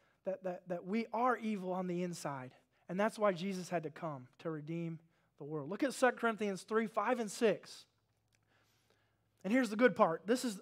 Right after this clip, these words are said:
this is how I wanna prove to you that you're qualified, okay? "It is not that we think we are qualified to do anything on our own, like I was just saying. Our qualification comes from who?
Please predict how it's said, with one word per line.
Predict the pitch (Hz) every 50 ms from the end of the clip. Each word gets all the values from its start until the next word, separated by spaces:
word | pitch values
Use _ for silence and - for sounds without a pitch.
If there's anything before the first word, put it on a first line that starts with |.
| -
this | 202 240 277
is | 226 269
how | 262
I | 262
wanna | 254 254 247 226
prove | 180 - 277 247
to | - 240
you | 214
that | 214 202 214
you're | 220 208
qualified, | - - 220 214 190 175 - 185 165 160 151 147
okay? | 135 - 180 180 196 208 202 - - - - - - - _ _ _ _ _
"It | - 277 302
is | 302 285 262 208
not | 208 254 285 330 359 349
that | - 330 320
we | 320 302
think | 269 - 320 311 311 - 277
we | 285
are | 277 247
qualified | - - 294 277 294 294 269 269 - 269 240 226 226 233 254 226 -
to | - 269
do | 208 185 240 285 277
anything | 269 269 294 330 302 - 330 320 311
on | 294 285
our | 277 262 247
own, | 247 269 262 247 247 247
like | 226 214 214 -
I | 220
was | 220 220 196
just | 156 208 262 233 -
saying. | - 269 277 254 220 208 208 214 208 - _ - - - _ _
Our | - 262 311 311
qualification | 311 330 330 311 269 - 285 285 285 - 285 262 220
comes | - 226 285 311 311 311 269
from | - - - 285 285 294 302 311 311 254
who? | 240 302 330 349 370 359 349 330